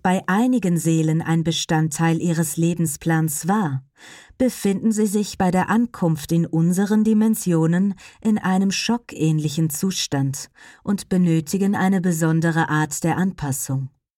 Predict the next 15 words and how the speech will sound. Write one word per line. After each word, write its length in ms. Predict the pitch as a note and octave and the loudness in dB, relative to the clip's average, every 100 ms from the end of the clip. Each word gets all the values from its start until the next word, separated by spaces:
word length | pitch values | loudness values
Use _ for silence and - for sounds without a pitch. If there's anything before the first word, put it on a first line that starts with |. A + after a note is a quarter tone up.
| _ _ A#3+ | _ _ -2
Dies 280 | C#4+ D4 | -2 -2
spielt 360 | - - F3+ E3 | -6 0 0 0
sich 280 | - E3+ - | 0 -2 0
bei 160 | F#3+ | 0
den 220 | F#3+ G3+ G#3 | 2 2 2
nicht 300 | C#4+ - G3+ | 0 -4 0
im 100 | F3+ | 2
Lebensplan 640 | E3 D#3+ D#3 - E3+ D#3+ | 2 0 -2 -2 0 2
enthaltenen 920 | D#3 E3 - D#3+ D#3 - E3 D#3+ D#3+ | 2 -2 0 0 0 -2 0 0 0
gewaltsamen 720 | D#3+ D#3 F3+ G3+ - F3 F3 E3+ | -2 0 0 -2 -2 0 2 2
Lebensabbrüchen 1160 | E3+ A3 E3+ - D#3 D3 D#3+ D#3 - D#3 D3 - - _ | 0 0 -2 -2 -4 -4 -4 -4 -2 -4 -4 -10 -20 _
durch 300 | - G#3+ - | -2 -2 -4
Fremdeinwirkung 1200 | - A3 C4 - F#3 E3 D#3 D#3 D3 C#3+ D#3+ D3+ | -4 -2 -2 -2 0 0 2 0 -2 -2 -2 -2
identisch 760 | D#3 D#3+ D3 C#3+ C#3+ F3 - - | -2 -2 -2 -4 -6 -6 -6 -4
ab. 340 | D3 C#3+ - | -6 -6 -18